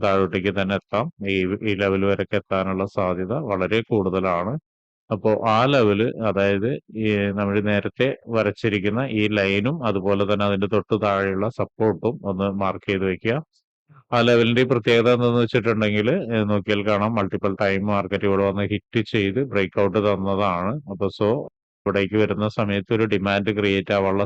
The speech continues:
സാധ്യത കൂടുതലാണ്. അപ്പൊ അവിടെ നിന്ന് ഒരു റിവേഴ്സൽ പാറ്റേൺ കിട്ടുകയാണെങ്കിൽ, അല്ലെങ്കിൽ റിവേഴ്സൽ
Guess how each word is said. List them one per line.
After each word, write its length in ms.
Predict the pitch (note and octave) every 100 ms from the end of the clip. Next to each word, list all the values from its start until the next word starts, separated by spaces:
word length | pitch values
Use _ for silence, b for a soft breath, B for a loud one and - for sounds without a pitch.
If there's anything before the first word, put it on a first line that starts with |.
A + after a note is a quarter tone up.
| -
സാധ്യത 380 | F#2+ F2+ F#2+ A#2+ E3+ _ _ -
കൂടുതലാണ്. 680 | C3+ C3+ C3+ C#3 A#2+ G#2 C3 D3+ A2+
അപ്പൊ 140 | A2 G#2+
അവിടെ 240 | A2+ D#3 F3
നിന്ന് 260 | D3+ A#2 D3 - _ _
ഒരു 140 | C#3+ C#3 B2+
റിവേഴ്സൽ 400 | A#2+ A#2 - B2+ B2
പാറ്റേൺ 340 | A2+ A2+ A2 A2
കിട്ടുകയാണെങ്കിൽ, 720 | G2 A2 G#2 G2 G2 G2+ A#2 G#2+
അല്ലെങ്കിൽ 260 | G#2 G#2
റിവേഴ്സൽ 380 | G2+ G2+ G2 A2